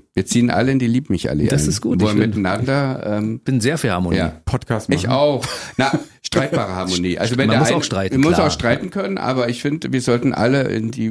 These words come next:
Speaker 1: Podcast Lieb mich Allee.
Speaker 2: Podcast Lieb mich Allee, das ist auch
Speaker 1: Mhm.
Speaker 2: ein schöner Name, ja?
Speaker 1: Ja.
Speaker 2: Den werden wir
Speaker 1: Oh.
Speaker 2: bei Kudam dreiundsechzig mal wieder entdecken müssen dann. <laughs> Sagt mal jetzt,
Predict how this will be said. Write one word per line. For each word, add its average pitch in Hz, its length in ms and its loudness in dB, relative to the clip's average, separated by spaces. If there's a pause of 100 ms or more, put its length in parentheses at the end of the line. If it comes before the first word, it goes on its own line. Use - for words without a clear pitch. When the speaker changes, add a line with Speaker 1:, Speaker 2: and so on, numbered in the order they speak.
Speaker 1:
Podcast - 640 -8
Lieb 98 200 0
mich - 180 0
Allee. 73 260 0 (240)
Speaker 2:
Podcast - 500 -4
Lieb 107 160 -4
mich - 160 -2
Allee, 69 160 -2
das 104 220 -2
ist - 120 0
auch 98 60 4
Speaker 1:
Mhm. 82 120 2
Speaker 2:
ein 95 60 0
schöner 110 280 0
Name, 69 340 -4
ja? 117 180 -2 (120)
Speaker 1:
Ja. 143 320 -2 (120)
Speaker 2:
Den 107 220 0
werden 123 140 4
wir 120 80 4
Speaker 1:
Oh. 104 60 2
Speaker 2:
bei 110 120 2
Kudam 117 320 0
dreiundsechzig 98 560 -2
mal 92 160 0
wieder 92 160 -2
entdecken 78 320 -4
müssen 82 240 -2
dann. 73 160 0 (320)
<laughs> 139 1300 -2
Sagt 143 220 -6
mal 139 100 -2
jetzt, 139 300 -2